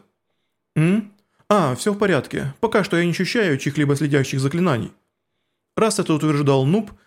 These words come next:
носивший прозвище «Глаза Nines of Ungol», то это означало, что слежки и вправду нет. Персонаж Нуба был разработан с упором в разведку. И если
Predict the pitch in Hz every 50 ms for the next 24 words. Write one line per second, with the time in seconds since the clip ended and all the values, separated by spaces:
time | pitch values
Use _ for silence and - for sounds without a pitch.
0 | _ _ _ 233 226 - - 175 139 - 143 139 - 156 156 135 135 131 - -
1 | 143 139 - - 151 151 151 139 139 139 131 131 135 131 123 123 120 - - -
2 | 127 127 127 135 143 143 135 123 - - - _ _ _ _ _ _ _ _ -
3 | 262 247 220 214 190 190 190 - - 202 190 185 175 - - 175 - - 156 143
4 | - - - 160 147 - 170 147 123 117 120 123 120 117 - - - _ _ _
5 | _ _ _ _ _ _ - 143 - - 143 143 139 131 - 151 170 202 165 147
6 | 131 123 135 143 139 143 139 139 147 147 147 165 151 151 160 160 - 196 175 -
7 | 156 143 135 135 139 165 175 175 175 170 127 110 - - - - _ _ _ _
8 | _ _ _ _ _ _ _ _ _ _ _ 233 233 226 220 - - _ _ 180
9 | 170 180 156 - - 151 147 147 - -